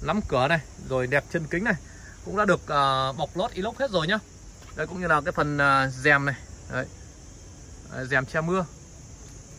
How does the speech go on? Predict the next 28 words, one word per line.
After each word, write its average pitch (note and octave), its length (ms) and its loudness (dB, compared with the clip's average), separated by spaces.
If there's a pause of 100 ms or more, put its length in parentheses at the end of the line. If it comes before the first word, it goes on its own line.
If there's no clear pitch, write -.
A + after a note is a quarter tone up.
(1200)
À, C3 60 -10
một D3 100 -4
chiếc D#3 140 -8
xe F3 120 2 (840)
còn, C3+ 180 -6
à, C3+ 320 0 (200)
tương E3 100 -4
đối G3+ 100 0
là G#3+ 140 2
cứng G3 120 -6
đẹp E3 180 6
luôn. F#3+ 160 4 (600)
Đấy, C#3+ 140 0
các E3 40 0
bác F#3+ 100 4
nhà G3 100 0
mình D#3+ 160 -2
hãy F3 220 2
ngắm G3 240 0
kỹ. A#3 320 -2 (840)
Nếu D#3 140 0
bác G#3+ 140 0
nào E3+ 180 6
mà D3+ 460 4 (260)
ưng F#3+ 200 -2
chiếc A3 140 -8
xe A3 100 0
này F#3 120 6